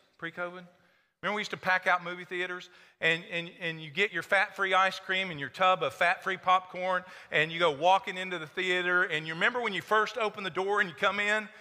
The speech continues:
and you're like, "Oh my goodness, where, where am I gonna sit?" And you can't see anything. And you kinda have to stand there for a while, and the longer you stand there, what starts to happen?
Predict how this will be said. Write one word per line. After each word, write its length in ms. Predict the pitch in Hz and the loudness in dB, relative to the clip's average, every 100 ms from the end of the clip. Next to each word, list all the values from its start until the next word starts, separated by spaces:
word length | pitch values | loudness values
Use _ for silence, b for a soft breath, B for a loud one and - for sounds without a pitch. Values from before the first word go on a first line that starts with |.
| B B | B B
and 160 | - 170 | -8 -2
you're 100 | 180 | 2
like, 220 | 160 151 | 2 2
"Oh 220 | 196 262 254 | -2 -2 -2
my 300 | 185 139 131 117 | -2 -2 -4 -6
goodness, 560 | 220 240 240 226 - 190 | -6 -4 -6 -6 -12 -10
where, 400 | 233 262 202 - 151 B B B _ | -6 -4 -4 -4 -16 B B B _
where 120 | 214 | -2
am 100 | 254 | 0
I 60 | 226 | -2
gonna 220 | 190 156 | -4 -6
sit?" 440 | - - 262 196 170 | -8 -4 -4 -4 -6
And 80 | 175 | -10
you 180 | 185 - _ | -10 -12 _
can't 380 | - 233 247 - | -10 -8 -8 -10
see 420 | - 226 196 220 | -6 -2 0 2
anything. 640 | 302 269 180 180 104 71 64 _ _ _ _ _ _ _ | 2 2 0 -4 -4 -8 -18 _ _ _ _ _ _ _
And 80 | 175 | -10
you 60 | 175 | 0
kinda 180 | 277 285 | 4 4
have 160 | 262 | 4
to 80 | - | 0
stand 420 | - 247 269 262 | -6 -2 0 2
there 160 | 226 190 | 4 4
for 140 | - | 4
a 60 | 165 | 2
while, 300 | 156 175 220 | 6 6 4
and 120 | 208 | 0
the 60 | 202 | -2
longer 440 | 226 294 302 302 | 2 2 2 -2
you 220 | 262 247 | -4 -6
stand 500 | - - 262 277 233 | -6 -2 0 0 0
there, 540 | 160 143 151 190 214 - B B B B _ | 2 4 4 2 0 -6 B B B B _
what 140 | 180 196 | -6 0
starts 260 | 214 190 | 0 0
to 100 | 185 | -2
happen? 400 | 180 185 - 104 | 0 0 -2 -8